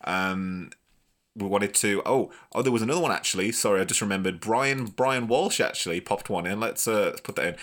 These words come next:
And he was talking about, um, Chuck Mambo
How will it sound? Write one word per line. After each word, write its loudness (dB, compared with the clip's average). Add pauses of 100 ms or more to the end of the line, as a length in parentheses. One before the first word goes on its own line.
(220)
And -4
he 2
was 0
talking -2
about, 0
um, 0
Chuck -2
Mambo -2